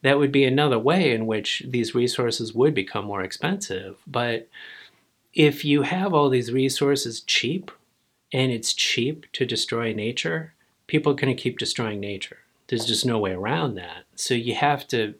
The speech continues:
actually affect the economy with tools like this.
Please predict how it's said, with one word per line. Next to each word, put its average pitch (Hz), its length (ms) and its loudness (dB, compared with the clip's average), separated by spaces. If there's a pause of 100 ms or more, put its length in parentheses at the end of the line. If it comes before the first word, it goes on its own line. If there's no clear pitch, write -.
(200)
actually 120 480 0
affect - 560 -4
the 101 120 -2
economy 98 640 -2
with 92 260 -8
tools 95 400 -4
like 101 300 -8
this. - 420 -10